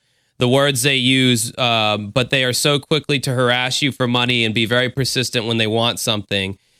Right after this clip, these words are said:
And when they hear the answer no, they become a different person. Jamaica is, in capital letters, not safe for any young women to travel there alone. I loved the island, but I think once is enough. I, too, left the resort because the staff saying how safe it is to do so."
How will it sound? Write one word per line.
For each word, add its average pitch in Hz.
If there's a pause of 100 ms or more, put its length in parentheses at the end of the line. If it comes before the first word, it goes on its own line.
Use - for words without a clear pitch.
(140)
And 131
when 139
they 139
hear 143
the 139
answer 131
no, 120
they 117
become 120
a 117
different 117
person. 113 (280)
Jamaica 143
is, 120
in 127
capital 127
letters, 113
not 196
safe 190 (140)
for 131
any 147
young 147
women 139
to 127
travel 123
there 120
alone. 110 (320)
I 127
loved 143
the 147
island, 131
but 120
I 113
think 131
once 127
is 120
enough. 113
I, 127
too, 135
left 127
the 123
resort 117
because 110
the 113
staff 120
saying 113
how 110
safe 120
it 120
is 110
to 110
do 120
so." 104